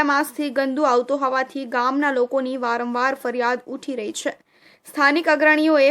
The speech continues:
પાણી પુરવઠા વિભાગ અને એજન્સી સંચાલકોને ઘણી વખત રજૂઆત કરવા છતાં કોઈ નિરાકરણ ન આવતા છેવટે વલસાડ જિલ્લા કલેક્ટરને રજૂઆત કરી હતી.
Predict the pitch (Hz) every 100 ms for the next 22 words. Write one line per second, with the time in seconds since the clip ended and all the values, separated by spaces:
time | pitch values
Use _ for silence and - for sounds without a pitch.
0 | 294 277 277 311 285 240 277 294 269 254
1 | 277 269 254 262 254 262 302 294 302 294
2 | 277 247 285 262 254 277 269 254 254 254
3 | 277 302 294 285 269 254 247 - 247 254
4 | 262 240 233 254 262 269 254 247 - _
5 | _ _ _ 320 339 311 302 311 311 311
6 | 311 277 294 294 247 254 269 277 294 269
7 | 269 262 254 262 277 269 294 302 269 269
8 | 269 254 247 294 262 262 233 226 254 254
9 | 262 226 226 240 233